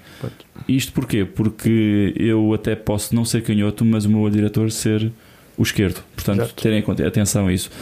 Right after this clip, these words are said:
Speaker 2: Aliás, eu conheço um exemplo cá em Portugal de um arqueiro que estava a tirar como destro e depois percebi, já, já andava a competir e depois, eh, veio-se a perceber e realmente ele, eh,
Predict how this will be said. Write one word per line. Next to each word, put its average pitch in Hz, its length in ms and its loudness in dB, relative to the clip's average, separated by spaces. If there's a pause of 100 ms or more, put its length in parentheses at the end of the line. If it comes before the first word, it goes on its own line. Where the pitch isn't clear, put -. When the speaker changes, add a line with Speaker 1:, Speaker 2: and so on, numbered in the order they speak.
(260)
Speaker 2:
Aliás, 110 300 2
eu 101 60 2
conheço 110 260 0
um - 20 4
exemplo 101 240 0
cá 104 120 0
em 104 60 0
Portugal 104 420 0
de 104 80 0
um 104 120 4
arqueiro 98 360 0
que - 80 -8
estava 98 240 0
a 92 40 0
tirar 101 400 0 (400)
como 104 200 2
destro 107 440 0 (760)
e 110 380 4
depois 110 240 -2
percebi, - 260 -4
já, 104 180 0
já 98 140 0
andava 95 220 0
a - 20 -4
competir 104 300 0
e 104 40 2
depois, 107 460 0
eh, 104 260 2 (240)
veio-se 104 240 0
a - 40 -2
perceber 110 340 0
e 107 160 2
realmente 104 420 -2
ele, 104 600 2
eh, 104 40 0